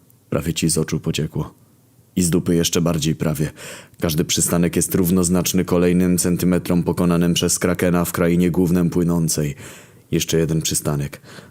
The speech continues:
Przygotowujesz się psychicznie na moment wyjścia. Jak żołnierze przed wyjściem na plażę Omaha. Trzymasz lożkę za rękę. Ona powtarza, że dasz radę. Ty też to powtarzasz, ale powoli brakuje ci sił.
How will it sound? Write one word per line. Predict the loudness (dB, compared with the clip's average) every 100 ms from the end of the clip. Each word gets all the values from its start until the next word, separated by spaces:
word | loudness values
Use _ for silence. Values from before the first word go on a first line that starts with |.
| -6
Przygotowujesz | -2 0 0 2 2 2
się | 0
psychicznie | -2 -2 -2 -2 0 0
na |
moment | 2 2 0 0
wyjścia. | 0 0 -2 -4 -6 -10 -10 -2
Jak | 0 2
żołnierze | 2 2 2 2 2 0
przed | 0 -2
wyjściem | 2 2 2 0 2
na | 2
plażę | 2 0 0
Omaha. | 0 0 -2 -4 -6 -10 -12 -10 -8
Trzymasz | -4 0 0 0 0
lożkę | -2 0 0
za | 2
rękę. | 2 0 0 -2 -2 -10 -4
Ona | -2
powtarza, | -2 -2 -2 0 0
że | 0
dasz | 0 0 0 0
radę. | 0 0 0 -2 -4 -8 -10 -8 -4
Ty | -2
też | -2 -2
to | -4
powtarzasz, | -4 -2 -2 -2 -2
ale | -2
powoli | 0 2 2 2
brakuje | 0 0 0 0
ci | 0
sił. | 0 -2 -2